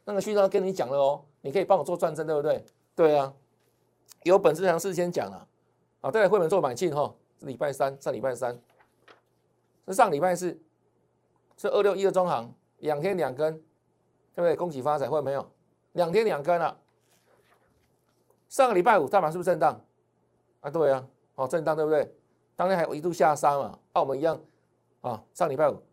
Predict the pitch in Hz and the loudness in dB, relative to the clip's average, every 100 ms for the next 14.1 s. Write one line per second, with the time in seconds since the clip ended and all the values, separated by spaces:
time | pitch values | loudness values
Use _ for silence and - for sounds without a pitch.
0 | _ _ _ - 175 180 165 190 190 135 | _ _ _ -4 -2 2 4 6 6 4
1 | 123 160 170 120 117 - _ _ - 190 | 0 -2 -2 -6 -8 -12 _ _ -4 0
2 | 185 180 185 165 160 117 165 147 151 117 | 2 0 0 -2 -4 -2 -2 0 -2 -2
3 | 151 151 131 123 117 110 - _ _ _ | 0 0 -2 -4 -4 -4 -10 _ _ _
4 | _ _ - 185 143 180 151 180 170 156 | _ _ -4 -2 0 0 2 4 4 2
5 | 160 156 160 147 139 135 123 131 135 143 | 2 2 2 2 2 0 -2 -2 -2 0
6 | 147 135 151 139 135 110 107 _ _ _ | -2 -4 -4 0 -2 -2 -10 _ _ _
7 | _ _ - 180 170 170 165 165 131 165 | _ _ -4 -2 -2 -4 -2 -2 -2 -6
8 | 143 156 123 147 147 127 151 120 147 131 | 0 0 0 0 0 -2 -4 -2 -4 -4
9 | 139 180 - - _ _ _ _ _ _ | 2 2 2 -14 _ _ _ _ _ _
10 | _ 131 190 190 180 170 135 170 165 160 | _ 0 2 2 2 2 2 -4 -2 0
11 | 151 156 _ _ - 175 202 196 185 180 | 0 -2 _ _ -4 2 4 4 4 4
12 | 131 196 165 147 185 151 131 170 147 101 | 4 4 4 2 2 2 2 -2 -4 -6
13 | - _ - 135 151 156 175 139 160 151 | -12 _ -6 -4 -2 0 0 0 -2 -4
14 | 101 | -6